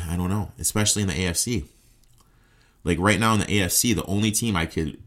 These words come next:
realistically see being the Chiefs is the Colts. And that's it.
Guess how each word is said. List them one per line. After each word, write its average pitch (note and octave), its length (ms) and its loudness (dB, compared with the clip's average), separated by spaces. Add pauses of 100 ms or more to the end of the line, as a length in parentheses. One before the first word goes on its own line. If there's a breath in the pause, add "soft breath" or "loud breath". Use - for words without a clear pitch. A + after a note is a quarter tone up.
realistically F#2 840 0
see F#2+ 280 0
being D#2 220 -4
the D2 60 -10
Chiefs C2 320 -6
is B1+ 100 -8
the - 80 -14
Colts. - 380 -14 (440)
And D#2+ 100 -6
that's - 180 -6
it. - 120 -16